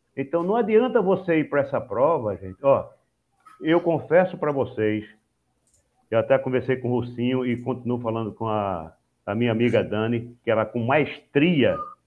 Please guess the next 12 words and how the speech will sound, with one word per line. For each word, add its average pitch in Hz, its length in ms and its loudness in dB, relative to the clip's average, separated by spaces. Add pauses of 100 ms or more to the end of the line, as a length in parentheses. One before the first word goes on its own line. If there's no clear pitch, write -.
(140)
com 143 140 -2
maestria, 131 800 -2
gente, 90 340 -10 (480)
ela, 123 420 0 (600)
ela 127 200 2
topou 185 500 4
fazer 147 240 2
o 147 100 -4
cem 143 100 0
K 110 220 2
M. 90 320 -6
Ela 135 360 0